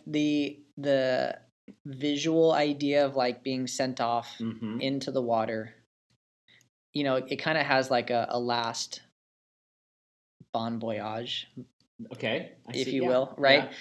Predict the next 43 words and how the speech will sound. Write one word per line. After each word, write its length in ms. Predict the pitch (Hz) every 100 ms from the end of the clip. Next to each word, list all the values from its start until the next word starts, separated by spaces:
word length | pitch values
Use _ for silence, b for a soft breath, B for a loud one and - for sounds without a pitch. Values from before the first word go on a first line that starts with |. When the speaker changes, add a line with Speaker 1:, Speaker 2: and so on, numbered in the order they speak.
| B
Speaker 1:
You 140 | - 147
can, 100 | 165
it, 260 | - 151 -
it's 140 | 143
a 60 | 139
visual 400 | 139 156 160 151
representation. 720 | 139 139 143 147 143 147 135
You 80 |
can 120 | 131 131
kinda 200 | 143 139
see 180 | 143
what's 200 | 135 127
happening, 420 | 135 123 135 131 127
and 80 | 123 B B
I, 100 | -
maybe 200 | 175 247
I 60 | 202
guess 180 | 143 143
that's 240 | 131 -
similar 360 | 139 135 135 135
to 120 | 139
what 200 | 135 123
we 100 | 131
get 360 | 123 127 123 117
when 180 | 131 123
we 100 | 120
lower 500 | 120 117 117 120 120
down 520 | 117 113 113 120 123 _ _
a 80 | 127
casket 440 | - 123 - 135
into 240 | 127 127 123
the 120 | 127
ground, 340 | 123 123 131 -
Speaker 2:
Mm-hmm. 200 | 123 113
Speaker 1:
right? 160 | 135 135
You, 220 | 139 139 143
you're 180 | 143
physically 600 | 131 - 139 123 127 143 135
watching 680 | 120 113 117 127 127 123 117 _ _ _ 131
this 260 | 127 123
take 300 | - 123 123
place, 460 | 123 123 131 - -
Speaker 2:
Yeah. 240 | - 101